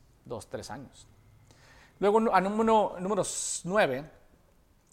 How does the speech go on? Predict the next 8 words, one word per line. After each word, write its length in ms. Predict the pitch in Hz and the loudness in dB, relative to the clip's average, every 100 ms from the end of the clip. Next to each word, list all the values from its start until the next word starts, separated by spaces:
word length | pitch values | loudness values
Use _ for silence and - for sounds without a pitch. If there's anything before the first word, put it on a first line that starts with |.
| _ - | _ -6
eh, 1000 | 143 139 139 139 139 139 139 143 143 - | -2 0 0 -2 -2 -4 -4 -6 -8 -10
un 220 | 156 165 | -10 -2
reto 420 | 160 156 160 - | 0 0 -6 -6
que, 400 | - 135 127 120 - | -2 -2 -2 -4 -10
que 80 | |
encontramos 420 | 135 135 135 147 139 | -12 -10 -8 -8 -8
importante 640 | 135 131 143 131 139 131 | -8 -6 -6 -4 -2 -2
es, 220 | 120 - | -4 -10